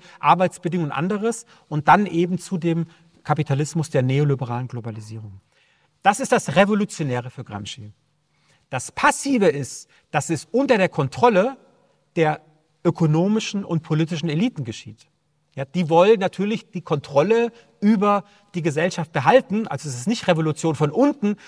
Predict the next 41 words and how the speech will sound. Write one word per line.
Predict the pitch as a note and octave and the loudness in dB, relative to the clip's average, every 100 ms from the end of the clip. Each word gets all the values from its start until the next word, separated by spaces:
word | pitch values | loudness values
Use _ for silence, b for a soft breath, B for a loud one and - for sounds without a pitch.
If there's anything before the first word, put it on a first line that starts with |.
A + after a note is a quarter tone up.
| B | B
sondern | D#3 | -8
es | D3 D#3+ | -6 -2
ist | |
mehr | C#3+ F3+ | 2 2
oder | F#3+ E3 | 2 2
weniger | F3 F3 D#3 | 0 0 0
eine | D3+ C#3+ | 0 -2
Revolution | C#3+ C#3 C#3+ - D3+ E3 E3 b b | -2 -4 -6 -4 -2 0 -2 b b
gedacht | - C3+ A#2+ - _ | -8 -2 -2 -4 _
von | - C#3 | -6 -6
oben. | - G#2+ G#2 _ _ _ _ - - - b b b | -4 -8 -12 _ _ _ _ -20 -20 -20 b b b
Und | E3 E3 | -4 0
unser | G3 F3+ | 2 2
Argument | D#3+ E3+ A#3 D#4+ | 2 2 2 2
ist | E4 - | 0 0
jetzt, | G#3+ - - _ _ _ _ _ _ _ _ _ _ _ _ _ | -2 -4 -18 _ _ _ _ _ _ _ _ _ _ _ _ _
dass | E3+ D3+ - | 0 0 2
angesichts | F#3+ D4+ C#4+ A#3+ G#3+ | 2 4 0 -2 -6
der | - E3+ | -4 -6
Tiefe | - B3 D4+ C4+ G#3+ | -4 0 2 2 2
der | F#3+ | 0
ökologischen | F3+ F3+ F3+ D#3+ | 0 0 0 -2
Krise | D#3+ G#3+ A3+ C3+ A2+ - | -6 -4 -4 -4 -8 -6
und | D3+ - - | -6 -6 -4
bestimmte | F3 - C4+ D#4+ - | -4 0 0 0 -2
Aspekte | F3 - A3+ - G#3+ | -4 0 -2 0 -2
der | E3+ | 0
Vertiefung | D3+ E3 A#3 G3 D#3 | -2 -4 -4 -6 -6
ahnen | D#3+ A3+ C4 | -2 0 0
wir | D#3 | -2
noch | C3 - | -2 -2
gar | A#2 | -2
nicht, | D3+ G#3+ - b b b b b | -2 -8 -14 b b b b b
dass | F3 - | -2 0
der | G3 | -2
Kapitalismus | - E3 D3 D3+ F#3 G3+ F#3+ | -2 -4 -2 -2 -2 -6 -6
sich | E3 F3 | -4 -2
nicht | G#3 - | -2 -2
mehr | E3 | -4
erneuern | C#3 B2 C3+ C#3 | 0 0 0 -2
wird. | G#2+ _ | -6 _